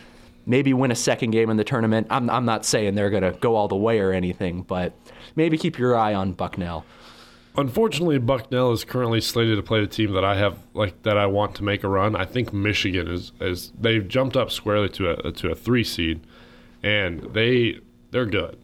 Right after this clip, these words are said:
Speaker 2: They, I mean, they, coming off that Big Ten win, they've just, uh,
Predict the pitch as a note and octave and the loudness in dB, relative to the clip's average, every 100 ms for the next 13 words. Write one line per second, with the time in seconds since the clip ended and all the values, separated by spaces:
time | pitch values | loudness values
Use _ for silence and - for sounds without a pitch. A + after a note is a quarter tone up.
0 | - - G#2+ - - A2 A2 G#2+ A2 - | -12 -2 0 0 -2 0 0 0 0 -2
1 | - C#3 C3+ A#2 - G2 E2+ F#2+ - G2+ | 0 0 2 2 2 0 0 -4 -2 -2
2 | F#2+ F#2 F2+ F2+ F2 F2 F2+ F2 - - | 0 0 -2 0 -2 -2 -2 -4 -4 -18
3 | - - - - - - - - - G#2+ | -20 -20 -18 -14 -14 -14 -20 -14 -2 0
4 | E2 D2 | 0 -2